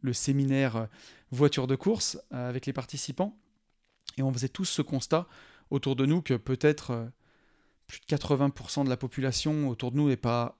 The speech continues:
heureuse, en tout cas pas pleinement heureuse. Et les événements de, de ces deux dernières années que vous connaissez tous n'ont pas arrangé les choses. Il y a beaucoup de gens qui ont été mis face à eux-mêmes et ça a été, euh, encore pire.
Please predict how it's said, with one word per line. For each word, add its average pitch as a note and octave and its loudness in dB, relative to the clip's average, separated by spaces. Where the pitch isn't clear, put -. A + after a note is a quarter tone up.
heureuse, C#3+ 4
en B2+ -4
tout - -8
cas F3 2
pas D#3 0
pleinement D#3 2
heureuse. B2+ -2
Et C3+ 2
les A#2+ 2
événements C3+ 4
de, G2+ -4
de G#2 -8
ces G#2+ -6
deux B2 2
dernières B2 2
années G3+ 2
que B2 -6
vous A2+ -8
connaissez C3 -2
tous G3+ 0
n'ont C3 -2
pas C#3 4
arrangé B2+ 0
les A#2+ 0
choses. D3 -2
Il B2 -2
y - -2
a A2 -4
beaucoup B2+ -6
de C3 -2
gens D3+ 2
qui - -4
ont A2+ 0
été A2+ -4
mis B2 -2
face - -2
à A#2+ -2
eux-mêmes D3 2
et B2+ -4
ça - -2
a - 0
été, C#3 2
euh, A#2 -4
encore - -10
pire. F3+ -2